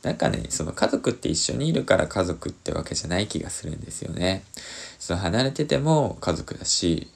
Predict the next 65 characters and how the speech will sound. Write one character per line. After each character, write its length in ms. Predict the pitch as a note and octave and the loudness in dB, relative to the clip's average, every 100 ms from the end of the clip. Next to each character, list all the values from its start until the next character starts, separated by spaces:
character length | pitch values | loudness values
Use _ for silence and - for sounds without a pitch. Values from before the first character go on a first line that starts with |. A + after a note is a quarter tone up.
| - _ _ - | -20 _ _ -10
う 40 | |
ん。 220 | E2 E2+ - - | -8 -8 -12 -10
だ 100 | - | -8
か 120 | - | -4
ら、 160 | E2 - | -4 -4
そ 160 | - | -8
の、 160 | - - - - - - | -10 -12 -18 -20 -20 -14
う 20 | E2+ | -10
ん、 280 | E2+ F2 - | -8 -8 -10
一 200 | - A2 | -6 -2
年 240 | B2 B2+ | 0 2
後、 120 | B2+ | 2
二 100 | B2 | 2
年 180 | A#2 A#2 | 2 2
後、 120 | A2+ | 2
三 260 | A2+ A2 G#2+ | 0 -2 0
年 180 | A2 G#2+ | 0 0
後 120 | G#2+ | -2
に 120 | G2+ | -2
会 80 | G#2+ | -4
っ 40 | |
て 180 | - - | -2 0
も、 320 | C3 D3 - - E3+ - | 6 6 6 0 -10 -4
あ 120 | E2+ | -2
の、 400 | D#2 D#2 - - - - - - - - | -2 -6 -8 -12 -14 -16 -14 -14 -16 -8
な 80 | E2+ | -6
ん 100 | F2 | -4
だ 100 | E2 | -4
ろ 200 | - - | -6 -8
う 40 | |
な、 180 | - - | -6 -4
同 220 | F#2 F#2+ F2+ | 2 2 2
じ 160 | F#2 | 0
気 120 | - | -2
持 140 | F2 E2 | -2 0
ち 140 | - | 2
で 80 | F2 | 2
い 140 | E2+ E2+ | 2 4
ら 140 | F2 | 4
れ 180 | F2+ F2+ | 4 4
続 300 | F2 - F2+ | 0 -2 -2
け 120 | F2 G2 | 2 2
る 80 | |
の 140 | F#2 F#2+ | 2 8
が 320 | C#3 C3+ - | 8 8 4
フ 140 | - | 2
ァ 40 | F#2 | 2
ミ 120 | E2+ | 2
リ 100 | - | -2
ー 100 | - | -6
な 60 | - | -8
の 100 | - | -6
か 140 | - | 2
な 140 | G2+ | 6
っ 100 | A#2+ | 4
て 200 | - - - - | 2 -12 -12 -14
思 80 | |
っ 40 | - | -14
て 160 | - | -12
ま 220 | - E2 E2+ | -4 -2 -2
す。 220 | - - | -6 -4
は 100 | E2+ | 0
い。 120 | E2 - _ - | 0 -2 _ -6
う 80 | |
ん。 120 | F#2 | -4